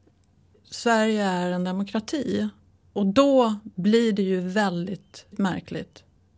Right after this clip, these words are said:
att så många människor i Sverige ställer sig upp och säger att här finns det en tystnadskultur.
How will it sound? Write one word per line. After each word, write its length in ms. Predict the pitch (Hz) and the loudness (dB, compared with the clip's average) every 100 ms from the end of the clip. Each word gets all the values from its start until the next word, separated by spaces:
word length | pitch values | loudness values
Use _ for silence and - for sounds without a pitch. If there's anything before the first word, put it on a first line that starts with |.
| _ _ _ _ _ _ | _ _ _ _ _ _
att 240 | - 180 - | -4 -4 -2
så 220 | 220 190 | -2 0
många 260 | 170 165 | -2 -4
människor 540 | - - - - - - | -6 -6 -8 -8 -10 -10
i 80 | - | -10
Sverige 440 | - 58 - 180 | -8 -6 -6 -8
ställer 560 | - - - - - 180 | -10 -18 -16 -10 -8 -8
sig 160 | - | -10
upp 80 | - | -12
och 60 | - | -12
säger 420 | - - - 214 _ _ _ _ _ | -10 -10 -10 -14 _ _ _ _ _
att 220 | - 175 - | -8 -8 -6
här 320 | - 180 170 | 0 0 0
finns 260 | 160 - 185 | -6 -10 -10
det 100 | - | -12
en 60 | 196 | -10
tystnadskultur. 840 | - - - - - - 196 196 | -10 -8 -10 -10 -10 -8 -8 -8